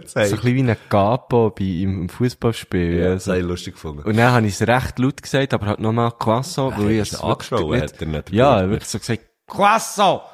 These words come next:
Speaker 2: Und dann, und dann hat er so, weißt
Speaker 1: Ah,
Speaker 2: du, so, ah, ja,
Speaker 1: Cornetto.
Speaker 2: geht ja, weißt du, so ein bisschen der.
Speaker 1: Stimmt.
Speaker 2: „Was für eins denn?“ Und dann wieder
Speaker 1: Hey, weißt du was,
Speaker 2: gesagt, „Keine
Speaker 1: dort gehen wir
Speaker 2: Ahnung.“
Speaker 1: nicht mehr. Mal, wir gehen vielleicht noch
Speaker 2: Mal.
Speaker 1: wieder.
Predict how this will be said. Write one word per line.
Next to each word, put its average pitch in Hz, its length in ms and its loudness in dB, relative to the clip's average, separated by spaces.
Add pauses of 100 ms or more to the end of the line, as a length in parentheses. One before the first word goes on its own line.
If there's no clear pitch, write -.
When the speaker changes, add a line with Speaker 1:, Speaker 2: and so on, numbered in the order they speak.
(320)
Speaker 2:
Und 110 140 -6
dann, 117 260 -2
und 117 100 -8
dann 113 180 -2
hat - 140 -8
er 110 120 -4
so, 113 260 -8
weißt 104 180 -4
Speaker 1:
Ah, 160 260 6
Speaker 2:
du, - 100 -8
so, 117 60 0
ah, 135 220 4
ja, 135 280 2
Speaker 1:
Cornetto. 131 160 2
Speaker 2:
geht 131 380 0
ja, 110 280 0
weißt 107 240 -4
du, - 40 -14
so 104 40 -16
ein - 40 -16
bisschen 110 180 -8
der. 104 460 -4
Speaker 1:
Stimmt. - 240 -6
Speaker 2:
„Was 147 260 2
für 156 180 0
eins 147 360 0
denn?“ 110 340 0
Und 104 60 -6
dann 110 380 -4 (140)
wieder 113 160 -6
Speaker 1:
Hey, 85 80 0
weißt 120 220 4
du 117 40 4
was, 95 120 0
Speaker 2:
gesagt, - 20 -6
„Keine 107 160 4
Speaker 1:
dort 123 240 2
gehen 101 80 -2
wir 110 80 2
Speaker 2:
Ahnung.“ 104 140 2
Speaker 1:
nicht 69 100 -10 (380)
mehr. - 100 -10 (460)
Mal, 117 180 4
wir 107 80 0
gehen 98 140 -2
vielleicht 95 180 -8
noch 92 220 -4
Speaker 2:
Mal. - 0 - (320)
Speaker 1:
wieder. 90 80 -8